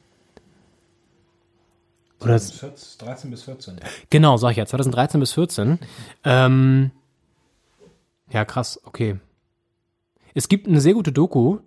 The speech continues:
Speaker 1: die vielleicht ein bisschen einseitig ist, aber,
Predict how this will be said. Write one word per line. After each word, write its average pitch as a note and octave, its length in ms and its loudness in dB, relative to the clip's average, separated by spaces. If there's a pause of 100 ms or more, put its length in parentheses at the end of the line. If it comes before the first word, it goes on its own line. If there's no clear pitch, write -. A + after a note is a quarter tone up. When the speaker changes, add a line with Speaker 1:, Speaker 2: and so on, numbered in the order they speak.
(140)
Speaker 1:
die B2 540 2
vielleicht C3+ 360 -4
ein B2+ 60 -2
bisschen C3+ 760 2 (760)
einseitig C#3+ 580 2
ist, C3+ 160 -4
aber, B2 500 2